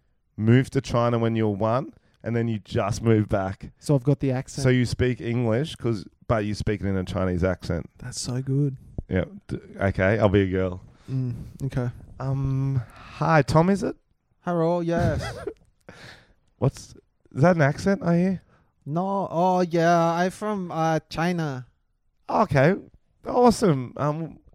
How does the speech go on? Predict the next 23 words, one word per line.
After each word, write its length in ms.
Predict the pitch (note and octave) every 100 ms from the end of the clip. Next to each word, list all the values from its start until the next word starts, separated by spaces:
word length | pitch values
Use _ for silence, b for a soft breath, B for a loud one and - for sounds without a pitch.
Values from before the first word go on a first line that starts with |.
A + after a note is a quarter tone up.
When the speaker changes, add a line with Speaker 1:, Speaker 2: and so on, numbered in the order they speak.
| _
Speaker 1:
you 140 | - D#3+
look 160 | G#3+ - - _ _ _
very 360 | C#3+ C#3+ C#3+ B2+
Aus-, 180 | G#2+ - _ -
Australian, 540 | - - C3 C3 G2+
if 100 | F#2+
you 40 | F#2+
don't 120 | G2+
mind 180 | G2+ G2
me 100 | F#2+
saying. 220 | - G#2
Speaker 2:
Yeah, 160 | C#4+ B3
I'm 220 | B3 C#4
Australian 760 | C4 A#3 - A3+ A3+ A3+ A3+ G#3+
Chinese. 840 | - G#3 G3+ F#3 G#3+ D#4 D4 - - _ _ _ _ _ -
Speaker 1:
<laughs> 840 | - - - - - - - - - B A#3+ B _ - C#4+ - -
Okay. 640 | - - - - - - F2+ -
Speaker 2:
I 140 | G3
was, 220 | G3+ F#3+
uh, 180 | G3+ F#3+
born 540 | D#3+ F#3+ A#3+ B3+ A#3
in 580 | G#3+ F3+ G#3 A#3 A3 G#3 - -
Australia, 960 | F3+ F#3 - G#3 A3 G#3 F#3+ G3 C#4+